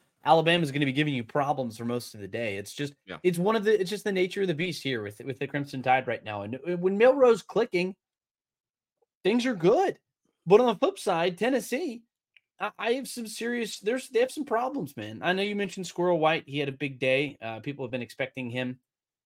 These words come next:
Speaker 1: to, to really break out in a big way. And I think
Speaker 2: Garrett,
Speaker 1: this
Speaker 2: you
Speaker 1: is
Speaker 2: gotta
Speaker 1: a
Speaker 2: be able to ride out a twenty to seven lead, man.
Speaker 1: You got,
Speaker 2: Like,
Speaker 1: but that's
Speaker 2: like,
Speaker 1: the
Speaker 2: you have
Speaker 1: thing.
Speaker 2: to find a way to ride that out.
Speaker 1: <clears throat> But that's my biggest thing is, is when you have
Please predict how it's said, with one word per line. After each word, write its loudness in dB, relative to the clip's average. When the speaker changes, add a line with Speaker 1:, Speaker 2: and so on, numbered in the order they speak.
Speaker 1:
to, 2
to -2
really 0
break -2
out 2
in -14
a -16
big -8
way. -2
And -4
I -6
think -12
Speaker 2:
Garrett, 6
Speaker 1:
this 0
Speaker 2:
you 0
Speaker 1:
is -4
Speaker 2:
gotta 8
Speaker 1:
a 4
Speaker 2:
be 6
able 4
to 2
ride 4
out 2
a -4
twenty -6
to -12
seven -6
lead, -8
man. -8
Speaker 1:
You -2
got, 0
Speaker 2:
Like, 10
Speaker 1:
but -2
that's 2
Speaker 2:
like, -4
Speaker 1:
the -
Speaker 2:
you 6
have 6
Speaker 1:
thing. -16
Speaker 2:
to -8
find 2
a 2
way 2
to 0
ride 2
that -2
out. -4
Speaker 1:
<clears throat> -6
But 0
that's 0
my 2
biggest -2
thing -2
is, -8
is -8
when -4
you -4
have -2